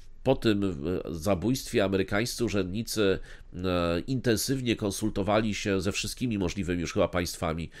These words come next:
Jeszcze tam tylko Polski nie obdzwaniali na wszelki wypadek, bo jeszcze by, jeszcze do polskiego M S Z-u by zadzwonili, jeszcze coś by im mądrego <laughs> powiedzieli i tam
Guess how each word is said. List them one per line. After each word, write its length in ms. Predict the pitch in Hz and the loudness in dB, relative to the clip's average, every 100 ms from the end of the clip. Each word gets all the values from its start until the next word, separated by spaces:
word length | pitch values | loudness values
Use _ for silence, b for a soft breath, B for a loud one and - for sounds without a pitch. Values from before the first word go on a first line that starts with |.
| B B | B B
Jeszcze 280 | 98 - 98 | -2 0 -2
tam 160 | 92 | -2
tylko 180 | 82 - | -4 -6
Polski 360 | - 147 151 135 | 2 2 4 2
nie 100 | 117 | 4
obdzwaniali 600 | 107 101 135 127 104 90 | 4 0 2 4 4 4
na 100 | 90 | 0
wszelki 300 | - 98 104 | 0 -2 -2
wypadek, 300 | 92 101 92 | -2 0 0
bo 60 | |
jeszcze 180 | 80 - | -2 -6
by, 120 | 85 82 B B | -8 -10 B B
jeszcze 240 | - - 76 B - | -8 -2 -2 B -18
do 60 | 90 | -8
polskiego 340 | 85 - 98 | -8 -2 0
M 100 | 90 | 2
S 80 | 87 | 2
Z-u 220 | 85 95 | 0 0
by 60 | 98 | 2
zadzwonili, 380 | 90 82 82 92 | 2 0 -2 -2
jeszcze 180 | 98 90 | -4 -6
coś 180 | 85 - - B B B | -10 -14 -20 B B B
by 140 | 80 | -6
im 160 | 87 95 | -4 0
mądrego 460 | 98 95 92 104 104 | 0 4 4 6 6
<laughs> 60 | |
powiedzieli 520 | - 120 98 92 98 95 | 6 4 4 2 2 2
i 40 | |
tam 200 | - 120 | 2 0